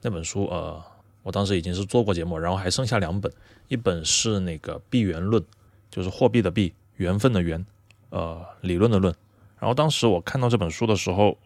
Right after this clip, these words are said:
我觉得挺奇怪的，嗯，币缘是什么意思？然后后面我想了想，哎，我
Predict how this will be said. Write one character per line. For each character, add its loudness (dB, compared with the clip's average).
我 -2
觉 2
得 6
挺 -6
奇 -2
怪 6
的， -2
嗯， -6
币 0
缘 0
是 0
什 -2
么 -6
意 -4
思？ -8
然 -4
后 -6
后 2
面 2
我 -2
想 -2
了 0
想， -2
哎， -4
我 -12